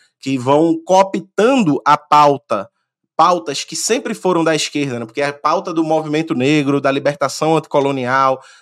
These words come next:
da luta de mulheres, sempre foi ligada à tradição da esquerda,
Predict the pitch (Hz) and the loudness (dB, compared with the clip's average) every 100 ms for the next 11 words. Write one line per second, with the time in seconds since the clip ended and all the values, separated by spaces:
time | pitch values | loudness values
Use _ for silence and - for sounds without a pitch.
0 | _ 127 131 131 131 170 170 165 156 147 | _ 2 2 4 2 2 0 -2 0 0
1 | 156 160 196 202 185 202 208 160 175 240 | -2 -4 -6 -6 -4 -4 -4 0 2 2
2 | 202 165 160 156 151 - 131 127 156 165 | 0 0 -2 -2 -4 -4 -4 -2 0 0
3 | - - 127 143 165 | -2 -6 -8 -4 -4